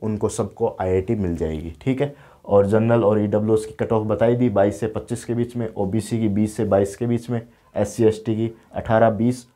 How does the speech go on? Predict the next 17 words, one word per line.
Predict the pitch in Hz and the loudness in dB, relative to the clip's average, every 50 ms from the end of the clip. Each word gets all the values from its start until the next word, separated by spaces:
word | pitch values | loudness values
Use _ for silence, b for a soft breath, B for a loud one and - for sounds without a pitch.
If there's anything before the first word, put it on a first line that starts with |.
| _ _ - | _ _ -6
और | 90 87 | -6 -6
सत्रह | 87 - - 101 - - 110 101 | -6 -6 -6 -6 -4 -2 -2 0
अठारह | 90 90 - - 95 92 92 90 | -2 -2 -4 -4 -2 -2 -2 -2
के | - 95 | -2 -4
बीच | 90 90 90 87 - | -4 -4 -4 -6 -6
में | 92 85 | -6 -6
रहेगी, | 80 80 78 76 80 80 | -4 -4 -6 -6 -8 -10
ठीक | 71 - 123 127 127 | -4 -2 0 0 0
है। | 135 131 B B B B B B B | 0 -4 B B B B B B B
और | 101 104 104 104 - - _ | 2 2 2 2 -2 -8 _
पुरानी | 120 123 117 120 123 135 147 | 0 4 4 6 6 6 4
जो | 139 127 135 | 4 4 2
कट | 131 131 117 - 127 | 0 0 0 2 4
ऑफ | 127 127 127 - | 2 4 4 2
है, | 123 120 | -2 -2
सारी | 120 - 110 92 95 104 113 117 | -2 0 0 0 2 2 0 0
मैं | 120 123 123 120 | 0 0 -2 -2